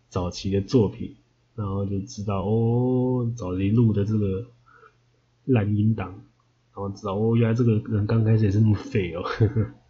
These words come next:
哦，虽然我也不知道你听完之后会觉得现在比较好，说不定我以后做东西更废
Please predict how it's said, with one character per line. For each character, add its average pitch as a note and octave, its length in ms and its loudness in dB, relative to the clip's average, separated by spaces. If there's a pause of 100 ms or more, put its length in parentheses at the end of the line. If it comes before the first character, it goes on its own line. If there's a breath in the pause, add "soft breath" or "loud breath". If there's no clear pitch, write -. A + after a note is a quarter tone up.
(1400 loud breath)
哦， G2 640 -2 (1200)
虽 A2 140 0
然 G#2+ 60 4
我 G#2 80 4
也 G2+ 60 4
不 G2+ 80 0
知 G#2 80 2
道 G#2 160 4
你 G2 300 2 (100)
听 - 240 -2
完 G2+ 200 2
之 G2 100 0
后 G#2+ 80 6
会 G#2+ 80 4
觉 G2 160 0
得 F#2 40 0
现 G#2+ 160 -2
在 G2+ 80 2
比 F2+ 140 -6
较 F#2 120 -6
好， F2+ 100 -4
说 A2 100 0
不 G#2+ 80 0
定 G#2 100 2
我 G#2 80 2
以 F#2+ 40 0
后 A2 120 0
做 G2+ 160 -2
东 G2 160 0
西 F#2+ 80 -2
更 F#2+ 220 0
废 - 300 -10